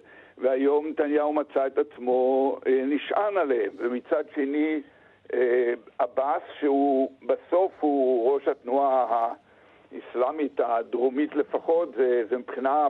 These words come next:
פוליטית, לא מבחינה ביצועית, מבחינה פוליטית, זה, זה שלוחה של ה-,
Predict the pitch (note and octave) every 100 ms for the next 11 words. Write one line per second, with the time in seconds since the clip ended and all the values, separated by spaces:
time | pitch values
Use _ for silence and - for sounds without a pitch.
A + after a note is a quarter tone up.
0 | - B2 D#3+ A#3+ D#3+ C3 C3+ D3 - C#3
1 | C#3+ C#3+ B2+ C3+ - G3+ G#3 C3 - -
2 | E3+ D3+ G3 - E3+ - C3+ B2+ B2 -
3 | - - - _ C#3 C3+ - C3+ C#3+ -
4 | - E3 F#3 - F3 D3+ C#3+ C#3 C3